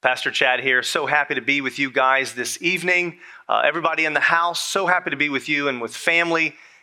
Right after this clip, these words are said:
And for everybody watching online tonight, thank you for joining us from all around the world on all of the different platforms, King's Community Live,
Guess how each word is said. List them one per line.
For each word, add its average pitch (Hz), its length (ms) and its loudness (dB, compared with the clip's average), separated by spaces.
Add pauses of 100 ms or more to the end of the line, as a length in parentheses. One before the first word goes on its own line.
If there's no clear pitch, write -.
And 127 140 0
for 135 80 2
everybody 131 400 2
watching 127 460 0
online 120 600 2
tonight, 135 420 0
thank 196 180 -2
you 208 60 0
for 156 100 -2
joining 151 380 2
us 143 120 -2
from 135 220 -2
all 202 260 0
around 156 220 0
the 120 80 -2
world 120 380 -4 (280)
on 131 120 0
all 147 260 2
of 143 80 -6
the 127 80 -10
different 127 300 -6
platforms, 123 720 -2 (240)
King's 156 240 -4
Community 135 320 0
Live, 113 440 2